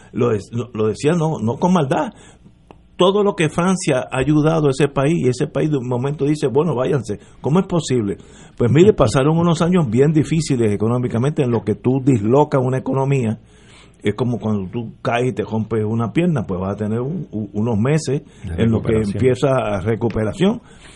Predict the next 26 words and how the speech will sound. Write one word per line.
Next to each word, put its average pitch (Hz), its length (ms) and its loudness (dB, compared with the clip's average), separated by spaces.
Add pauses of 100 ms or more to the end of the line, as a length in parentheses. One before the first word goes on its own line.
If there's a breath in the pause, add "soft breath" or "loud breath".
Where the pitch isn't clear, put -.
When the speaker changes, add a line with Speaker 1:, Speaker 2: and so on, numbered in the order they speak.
(300 loud breath)
Speaker 1:
Hoy, 160 300 6
si - 120 -6
uno 120 180 0
va 123 100 2
a - 20 2
Argelia, 147 380 2
pues 135 160 0
es 113 40 4
una 110 140 2
nación 107 400 -2
viable, 127 460 -2
tiene 110 280 -2
muchísimo 110 640 -2
petróleo, 131 520 0
van 110 200 0
bien, 160 340 2
han 110 120 -2
tenido 120 280 -2
buenos 131 380 2
y 107 60 0
han 104 120 -2
tenido 117 340 0
malos 127 280 2
gobiernos, 165 460 4 (480 loud breath)
pero 123 200 2
funcionan. 110 640 0